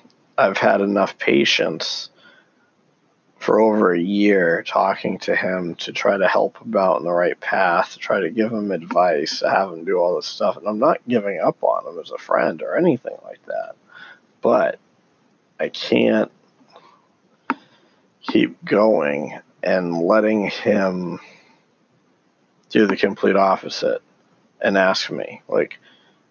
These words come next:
"Uh, I'm thinking about buying a new car. What's your recommendation?" "Uh, I don't know, maybe a Honda Ci-," he's like, you know,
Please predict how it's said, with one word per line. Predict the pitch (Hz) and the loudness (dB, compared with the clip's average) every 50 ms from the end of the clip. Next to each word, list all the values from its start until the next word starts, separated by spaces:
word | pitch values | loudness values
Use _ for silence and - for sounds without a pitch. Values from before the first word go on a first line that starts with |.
| _ _ _ _ _ _ _ | _ _ _ _ _ _ _
"Uh, | - - 117 117 113 113 110 101 92 | -2 0 2 4 4 2 2 2 0
I'm | 101 | 0
thinking | - - - 127 123 120 | 0 0 2 2 4 4
about | 120 107 98 87 | 4 4 4 2
buying | - 104 101 101 98 90 82 | 2 2 2 2 2 0 0
a | 85 | -2
new | 87 85 87 85 80 | -2 -4 -4 -6 -6
car. | - - - 110 110 101 101 | -4 -2 0 2 2 2 2
What's | 95 98 - - | 0 0 0 0
your | 110 104 | 0 2
recommendation?" | 104 101 - - 101 95 92 92 90 95 92 92 92 - - - - - _ _ _ _ _ _ _ _ _ _ _ _ _ _ | 2 2 2 0 -2 -2 -4 -4 -2 -2 -2 -2 -2 -4 -6 -8 -12 -16 _ _ _ _ _ _ _ _ _ _ _ _ _ _
"Uh, | - 139 139 139 143 - - | 2 2 4 4 4 2 2
I | - | 2
don't | 156 147 - | 2 2 2
know, | 185 - 113 | 0 0 2
maybe | 117 113 110 110 117 113 110 107 104 104 | 2 2 2 2 2 2 2 2 2 2
a | - - 80 82 | 2 2 2 2
Honda | 87 - 90 101 95 82 | 0 0 -2 -2 -2 -4
Ci-," | - - - - - - - 95 101 - - - | -6 -4 -2 -2 -2 -2 -4 -4 -6 -4 -4 -4
he's | 120 123 120 | -4 -4 -2
like, | 107 98 92 87 78 78 78 - - | -2 -2 0 0 0 -2 -4 -6 -8
you | 104 104 | -6 -4
know, | 107 104 101 101 98 98 | -4 -4 -4 -4 -6 -8